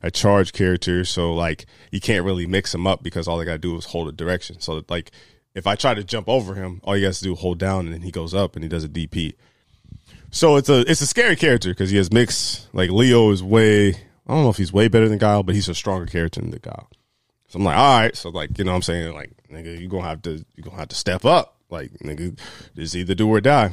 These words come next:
And his controller was still kinda giving him trouble, but I was cooking him. I was, I was playing good. I won the first game. I actually get more nervous when I'm doing well rather than when I'm not doing well, 'cause it's almost like,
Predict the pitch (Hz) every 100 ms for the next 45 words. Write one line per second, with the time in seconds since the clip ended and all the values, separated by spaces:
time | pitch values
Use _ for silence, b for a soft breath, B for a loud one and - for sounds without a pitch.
0 | - _ _ _ _ _ _ _ _ _
1 | _ _ _ _ - _ - 120 120 -
2 | 113 - 156 170 156 - 170 175 160 156
3 | 160 151 147 - 156 143 143 135 123 110
4 | 165 185 - 202 101 80 87 104 98 -
5 | 101 - 127 113 117 117 107 b b b
6 | - 87 117 107 113 107 95 101 101 -
7 | 113 104 104 117 - 113 101 101 98 107
8 | 98 87 104 104 92 92 92 82 80 95
9 | 117 120 113 117 120 - B B 95 98
10 | 92 90 87 80 76 101 101 107 107 104
11 | 110 120 98 85 92 90 87 85 82